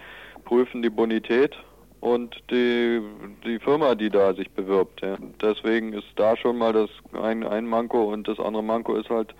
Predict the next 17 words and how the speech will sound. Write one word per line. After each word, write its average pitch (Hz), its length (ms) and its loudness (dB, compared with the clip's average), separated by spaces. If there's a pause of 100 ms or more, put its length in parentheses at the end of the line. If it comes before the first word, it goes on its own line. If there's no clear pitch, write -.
(1300)
äh, 117 340 2
in 123 100 -6
dem 117 360 2
Angebot, 117 520 2
was 113 180 2
überhaupt 107 380 -2
nicht 110 120 -8
ausgefeilt 113 640 0
ist. 110 180 -4
Und, 104 320 -8
äh, 104 180 -2
wenn 110 140 2
man 107 280 -2
zum 110 260 -8
Vertragsabschluss 110 840 -2
kommen 117 440 -2
könnte, 123 600 4